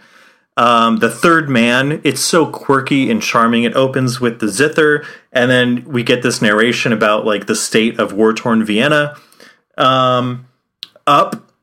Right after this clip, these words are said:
is incredibly heartbreaking, and you get an entire short movie just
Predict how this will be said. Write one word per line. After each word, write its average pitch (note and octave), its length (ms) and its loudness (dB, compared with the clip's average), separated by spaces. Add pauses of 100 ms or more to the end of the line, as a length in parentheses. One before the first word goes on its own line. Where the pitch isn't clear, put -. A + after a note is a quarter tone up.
(160)
is C#3 240 2
incredibly B2+ 540 0
heartbreaking, B2 680 0
and C3 140 0
you A2+ 100 2
get A#2 260 2
an A#2 120 0
entire A2+ 380 2
short A2+ 340 0
movie A#2 320 0
just - 340 -6